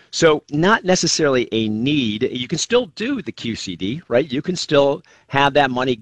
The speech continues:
get moved over, uh, to, to a charity and not pay taxes on it. But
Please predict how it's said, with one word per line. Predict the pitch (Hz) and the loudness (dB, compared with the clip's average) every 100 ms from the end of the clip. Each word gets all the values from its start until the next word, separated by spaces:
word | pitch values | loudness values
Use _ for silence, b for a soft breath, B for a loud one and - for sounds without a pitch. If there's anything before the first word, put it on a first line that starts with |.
| - | -4
get | 120 - _ | -4 -4 _
moved | 135 127 117 | -4 -4 0
over, | 123 156 127 98 101 b b b b - | 2 2 0 -2 -4 b b b b -2
uh, | 107 98 92 98 - _ | 0 2 2 0 -2 _
to, | - 123 107 - | -4 -2 -2 -4
to | 123 110 | -2 2
a | 101 | 0
charity | - - 127 123 92 92 | 0 0 0 0 -2 -2
and | 98 95 | -2 0
not | 110 127 | 0 0
pay | - 120 | -2 -4
taxes | - 151 165 - | -2 -4 -4 -6
on | 85 76 | -4 -6
it. | 78 B B B - | -8 B B B -10
But | 104 110 110 | 2 4 4